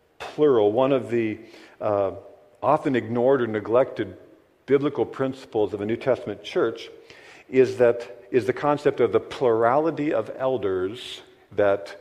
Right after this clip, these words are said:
is responsible for the church. What can too often happen is that there is a corporate or C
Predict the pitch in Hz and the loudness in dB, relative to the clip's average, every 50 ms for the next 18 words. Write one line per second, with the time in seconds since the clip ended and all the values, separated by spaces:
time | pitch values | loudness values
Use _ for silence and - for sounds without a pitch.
0 | - - _ - 110 104 101 98 101 104 104 - - - 117 117 127 135 131 - | -20 -18 _ 0 2 2 2 2 -2 -6 -10 -10 -4 -4 -2 0 0 -2 -2 -4
1 | 110 95 95 92 95 - - 107 98 92 95 - - 170 143 104 87 - - - | -2 -2 -2 -2 -2 -2 0 -2 -2 -2 -4 -4 2 2 2 2 2 -2 -10 -14
2 | - - - - - - _ _ _ _ _ _ _ _ _ _ _ _ _ _ | -14 -16 -20 -20 -20 -20 _ _ _ _ _ _ _ _ _ _ _ _ _ _
3 | _ _ _ _ _ _ _ _ _ _ _ _ _ _ _ _ _ - 120 135 | _ _ _ _ _ _ _ _ _ _ _ _ _ _ _ _ _ 2 4 4
4 | 135 - - - 151 123 120 - - 180 165 139 131 143 151 151 - 175 139 117 | 4 2 -2 -4 -2 -2 -2 -2 0 2 4 4 6 4 4 2 2 0 0 0
5 | 117 107 101 101 - 127 123 117 104 104 104 107 107 98 - - 101 95 - - | 0 0 0 0 0 -2 -2 -2 0 0 0 0 -2 -2 -2 -2 -2 -2 -2 -2
6 | 113 107 107 107 101 - 110 104 101 101 101 98 98 98 92 95 - - - - | 0 2 2 2 2 2 2 2 2 2 0 -2 -2 -4 -6 -8 -12 -16 -14 -2
7 | - 135 127 127 127 135 135 135 127 107 104 104 101 - - - - 151 151 151 | 2 2 2 2 2 2 2 2 2 0 0 0 -2 -4 -10 -12 -8 -6 -6 -6